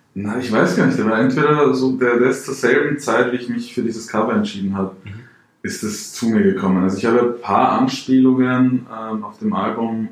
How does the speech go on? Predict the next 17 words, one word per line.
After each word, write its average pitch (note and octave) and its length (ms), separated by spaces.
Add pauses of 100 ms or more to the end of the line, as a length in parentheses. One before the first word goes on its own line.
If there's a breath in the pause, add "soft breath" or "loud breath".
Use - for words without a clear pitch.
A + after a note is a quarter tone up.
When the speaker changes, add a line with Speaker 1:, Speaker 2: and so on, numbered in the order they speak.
(140)
Speaker 1:
und G2 200 (880)
dann, G#2+ 480 (200)
ja, G#2+ 300
wie A2+ 80
das A#2 160
Album G#2 400
eben G2+ 240
fertig A#2+ 420
war A#2 220
und G2+ 140
ich G2+ 100
mir G#2 80
das - 180
durchgehört A#2 380
hab G2 260
und, F#2+ 160
und, F#2 160